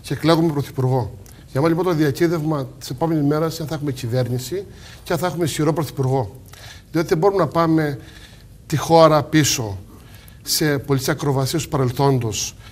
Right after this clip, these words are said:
και με κλειστές τράπεζες και με τρίτα μνημόνια. Οπότε, λοιπόν, το διακύβευμα των εκλογών θα έχουμε μια ισχυρή κυβέρνηση και εμείς πιστεύουμε θα είναι ισχυρή κυβέρνηση της Νέας Δημοκρατίας με ισχυρό πρωθυπουργό και αυτοδύναμο, τον Κυριάκο Μητσοτάκη. Έστω και αν χρειαστεί δεύτερη κάλπη,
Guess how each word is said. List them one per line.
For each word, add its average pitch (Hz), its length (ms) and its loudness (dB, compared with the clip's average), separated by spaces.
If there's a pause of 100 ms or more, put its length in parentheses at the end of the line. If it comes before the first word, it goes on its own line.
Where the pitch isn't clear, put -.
και 170 120 -6
με 143 100 0
κλειστές 143 340 -2
τράπεζες 131 680 -2 (220)
και - 100 -6
με 143 120 4
τρίτα 143 260 0
μνημόνια. 131 640 0 (360)
Οπότε, 156 320 -2
λοιπόν, 147 480 0 (120)
το 147 120 -4
διακύβευμα 143 400 0
των 139 120 -4
εκλογών 131 360 0
θα 160 120 -4
έχουμε 143 280 -2
μια 151 320 0
ισχυρή 143 320 0
κυβέρνηση 139 640 -2 (360)
και 135 120 -6
εμείς 151 140 0
πιστεύουμε 151 280 -2
θα 165 60 -4
είναι 160 80 -2
ισχυρή 151 220 -4
κυβέρνηση 143 360 -2
της 151 80 -8
Νέας 147 100 0
Δημοκρατίας 123 680 -4 (280)
με 143 100 -4
ισχυρό 147 300 -2
πρωθυπουργό 131 440 -2
και - 120 -8
αυτοδύναμο, 147 600 -2 (180)
τον 139 100 -6
Κυριάκο 147 560 0
Μητσοτάκη. 131 480 -4 (260)
Έστω 190 260 2
και 185 100 0
αν 180 60 -2
χρειαστεί 165 480 -4 (300)
δεύτερη 143 400 -2
κάλπη, 160 500 0